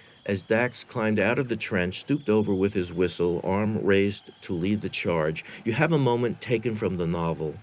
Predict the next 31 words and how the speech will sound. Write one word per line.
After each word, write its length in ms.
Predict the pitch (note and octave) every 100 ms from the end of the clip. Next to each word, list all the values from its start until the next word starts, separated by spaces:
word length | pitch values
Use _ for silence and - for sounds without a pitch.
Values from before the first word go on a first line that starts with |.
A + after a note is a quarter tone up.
| - - - - -
concerning 600 | A2+ G#2+ A2+ A2+ A2+ G2 F2+
the 100 | A2
courageous 840 | A2 F#2+ A#2+ D3+ A2+ F#2+ - - - -
Colonel 340 | - G#2 G#2
Carpentier, 880 | G#2 A2+ - G3+ A3 A2+ D2+ C#2+ F#2+
who 300 | F#2+ G#2 G#2+
is 120 | G2+
one 180 | G#2+ C3
of 80 | D3
the 80 | B2+
characters 580 | - E2+ E2 F2+ F2+
that 200 | F#2 E2
make 220 | E2+ F2+ G#2 -
up 160 | F2+ E2 -
the 100 | D#2+
Dax 500 | F2 E2+ E2+ - -
composite. 680 | E2+ C#2 - F#2 G2 D2+ - - - -
But 160 | G#2+ G#2+
this 200 | G#3 A3
is 120 | A3+
how 200 | E3 D3+
Humphrey 360 | C3 A#2 - A2
Cobb 400 | - F#2+ E2+ D#2+ - -
wrote 260 | F2 D2+ C#2
it. 100 | - - - - - - - - - - -
"Carpentier 640 | C3 A#2+ F#3+ G3+ F#3+ F3+
climbed 500 | E3+ - B2 B2+ C3+
onto 380 | - G#2+ G#2+ A2
the 120 | G#2
smoking 440 | G#2 F#2+ F2+ F2 F#2
parapet, 600 | - F2+ D2+ D2+ D#2+